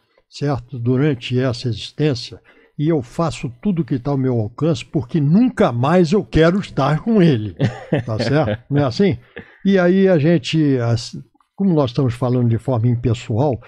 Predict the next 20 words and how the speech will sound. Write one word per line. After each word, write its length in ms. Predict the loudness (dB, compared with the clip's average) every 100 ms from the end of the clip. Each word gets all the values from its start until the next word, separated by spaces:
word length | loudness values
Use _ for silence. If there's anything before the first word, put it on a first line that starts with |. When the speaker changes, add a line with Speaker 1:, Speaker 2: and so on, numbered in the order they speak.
| -20 _ -4
Speaker 1:
nós 160 | -4
podemos 480 | -2 -2 0 0 -2
dizer, 400 | -2 -2 -2 -2 -2
"É, 360 | -2 -2 -4 -10 _ _ _ _
vai 280 | -4 0 0
voltar, 580 | 0 -2 0 -2 -2 -6 -14 _ _ _ _
porque 360 | -2 -2 0 -2
aprendeu 800 | 0 0 0 2 2 2 2 -4 -14 _ _ _
a 420 | -4 -4 -4 -4
aturar, 760 | -4 0 0 2 0 -2 -6 -8
mas 240 | -2 2 2
não 160 | 2
aprendeu 580 | 0 -2 0 0 0 0
a 120 | 0
amar." 540 | -2 -2 -6 -10 -18 -20 _ _ _ _ _
Então 320 | -2 0 2
nós 280 | 2 2 2
estamos 420 | -2 -2 0 0 0
juntos 640 | 0 0 0 -4 -8 -4
sempre 440 | 0 0 -2 -6